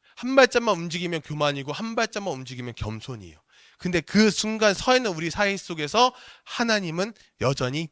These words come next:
기다리고 계신다는 거예요. 우리가 한 발, 어디로? 하나님께로 나아가는 발걸음을 옮기면 되는데 교만이냐 겸손이냐의 생각만 하는 것이 아니라 하나님께로 발걸음을 옮기면 하나님은 그 발걸음을 통하여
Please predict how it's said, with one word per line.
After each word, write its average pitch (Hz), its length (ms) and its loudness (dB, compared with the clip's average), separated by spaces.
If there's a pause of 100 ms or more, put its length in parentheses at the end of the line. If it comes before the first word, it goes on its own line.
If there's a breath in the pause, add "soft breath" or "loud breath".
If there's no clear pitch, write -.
기다리고 107 640 -2
계신다는 87 640 -12
거예요. 80 200 -20 (960)
우리가 160 480 2 (220 soft breath)
한 214 300 -2
발, 104 160 0 (160 soft breath)
어디로? 147 600 4
하나님께로 262 720 0
나아가는 117 480 -4
발걸음을 131 480 -6 (100)
옮기면 165 500 -2
되는데 110 520 -2 (320 loud breath)
교만이냐 196 640 8
겸손이냐의 175 840 2
생각만 208 460 -2
하는 170 160 -2
것이 165 200 -8
아니라 123 420 6 (360 loud breath)
하나님께로 262 580 4
발걸음을 147 540 0
옮기면 147 640 2 (440 soft breath)
하나님은 180 680 2
그 175 200 2
발걸음을 156 680 2
통하여 214 540 6